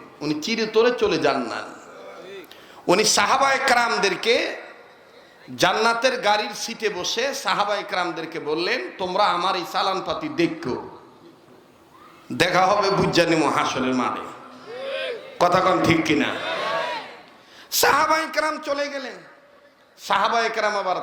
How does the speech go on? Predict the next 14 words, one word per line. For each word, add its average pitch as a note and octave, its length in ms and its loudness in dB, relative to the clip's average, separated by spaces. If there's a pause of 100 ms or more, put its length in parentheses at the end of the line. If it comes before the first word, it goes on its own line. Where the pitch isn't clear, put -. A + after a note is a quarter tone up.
তাবে G3+ 300 2
তাবিইনদের F3+ 680 -4 (440)
দিয়ে F3 240 2
গেলেন, B2+ 400 -2 (300)
তাবে A#3+ 240 4
তাবিইনগণ B3 600 2
চলে A#3 280 0
গেলেন, F3 320 -4 (680)
ওনারা F#3+ 360 4
আবার E3 360 2
আয়েম্মায়ে F3 560 0
মুস্তাহিদগণদের F3+ 1040 -2
দিয়ে D#3 180 0
গেলেন, B2 380 -8